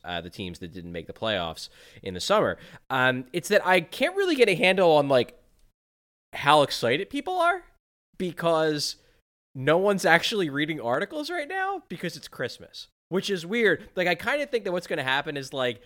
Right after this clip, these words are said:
January second's gonna roll around and then everybody's gonna be like, "I need to read all the content."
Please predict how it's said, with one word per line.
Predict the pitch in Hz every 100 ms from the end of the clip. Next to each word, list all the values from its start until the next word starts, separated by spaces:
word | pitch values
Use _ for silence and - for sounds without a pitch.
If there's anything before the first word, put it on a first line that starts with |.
| -
January | 117 139 143 147 143 139
second's | 143 120 127
gonna | - 135
roll | 139 135 139
around | 143 147 147
and | 127
then | 117
everybody's | 117 127 120 123
gonna | 131
be | 127
like, | 127 110
"I |
need | 143 143
to |
read | 123 135
all | 127 - 131 139
the | 123
content." | 117 120 107 98 85